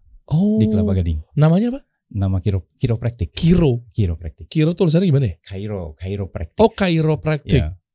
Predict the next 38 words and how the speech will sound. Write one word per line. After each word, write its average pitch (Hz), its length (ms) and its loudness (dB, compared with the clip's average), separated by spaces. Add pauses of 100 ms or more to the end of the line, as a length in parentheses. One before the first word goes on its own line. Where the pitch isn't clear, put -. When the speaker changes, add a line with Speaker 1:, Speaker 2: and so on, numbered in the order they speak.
(120)
Speaker 2:
Iya, 76 260 0 (100)
Speaker 1:
Oh, 139 240 4
Speaker 2:
chiropractic. 87 320 -2
Speaker 1:
oke. - 100 -14 (580)
Speaker 2:
Terus - 240 -4 (140)
saya 85 280 -4
datang, 107 440 -4
singkat 87 300 -2
cerita 87 360 -4
saya 87 200 -2
datang, 101 320 -4 (580)
eh, 90 120 -2
deal-deal 87 500 2
lah 87 140 0 (240)
dengan 82 200 0
mereka 85 280 0
ya, 95 240 0
dengan 82 320 -4
angka 80 180 -2
yang, 80 380 -2
wah, 78 400 -6
Masya 87 260 -8
Allah. 87 200 -2
Speaker 1:
Deal 147 340 4
untuk? 165 340 0 (420)
Speaker 2:
Untuk 120 320 -2
di 120 120 -2
terapi 127 380 -2
saya. 82 300 -4
Speaker 1:
Oke. 127 680 2
Speaker 2:
Melanjutkan 87 680 0
Speaker 1:
Berapa 147 220 2
Speaker 2:
supaya 175 80 2
Speaker 1:
harganya 156 300 2
tuh 131 100 -2
kalau 117 160 2
boleh 98 160 2
tahu? 71 180 -4